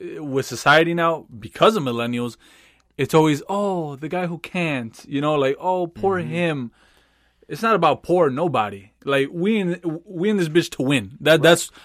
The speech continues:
Speaker 1: I don't care who it is.
Speaker 2: Well, we live, we live in the age of fucking participation trophies. Like, people are getting trophies for par-, <laughs> participating. Like, "Oh, y-, thanks for participating here." And their trophies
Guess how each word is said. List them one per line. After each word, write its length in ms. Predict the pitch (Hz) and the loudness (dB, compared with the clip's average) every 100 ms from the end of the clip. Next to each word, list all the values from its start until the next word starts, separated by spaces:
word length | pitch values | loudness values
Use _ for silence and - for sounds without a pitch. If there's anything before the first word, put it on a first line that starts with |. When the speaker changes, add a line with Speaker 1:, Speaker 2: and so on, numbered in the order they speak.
| - | -2
Speaker 1:
I 100 | 160 | 2
don't 120 | 185 | 2
care 200 | 175 180 | 4 4
who 180 | 139 196 | 6 6
it 100 | 123 | 6
is. 260 | 113 104 226 _ | 0 -6 -16 _
Speaker 2:
Well, 220 | 196 208 | 8 8
we 140 | 247 269 | 8 0
live, 400 | 277 277 233 - | -6 -10 -14 -14
we 180 | 180 226 | -8 -6
live 240 | 240 233 | -6 -8
in 120 | 240 | -8
the 100 | 220 | -8
age 380 | 190 220 247 185 | -4 -6 -6 -4
of 280 | 202 165 143 _ | -4 -4 -14 _
fucking 580 | - 208 208 214 202 170 _ _ | -10 -8 -6 -8 -10 -12 _ _
participation 1200 | - 185 180 214 196 175 - 214 262 - 202 160 | -6 -4 -2 -4 -4 -8 -4 -4 -4 -8 -8 -10
trophies. 720 | 131 - 139 120 - 101 98 147 | -10 -2 0 0 -8 -12 -8 -4
Like, 180 | 143 | -4
people 280 | - 208 214 | -4 -4 2
are 120 | 185 | 2
getting 260 | 170 185 170 | 2 -4 -6
trophies 480 | - 190 202 208 - | -2 0 0 -4 -6
for 160 | 160 | -6
par-, 280 | 139 156 151 - | -2 0 0 -4
<laughs> 100 | _ | _
participating. 920 | 160 139 - 392 - - 139 110 104 107 | -2 -2 -2 -4 -4 -8 -10 -10 -12 -12
Like, 280 | 151 170 - | -14 -14 -12
"Oh, 400 | 226 226 226 208 | -8 -4 -2 -2
y-, 320 | 190 - - _ _ _ - | -4 -18 -20 _ _ _ -8
thanks 240 | 233 226 | -8 -6
for 120 | 220 | -6
participating 840 | 202 185 170 - 226 180 185 175 170 | -4 -6 -6 -10 -12 -10 -10 -10 -8
here." 240 | 220 196 | -6 -4
And 180 | 185 180 | 0 2
their 120 | 180 | 2
trophies 640 | - 226 262 - 226 208 | 2 2 2 2 -6 -6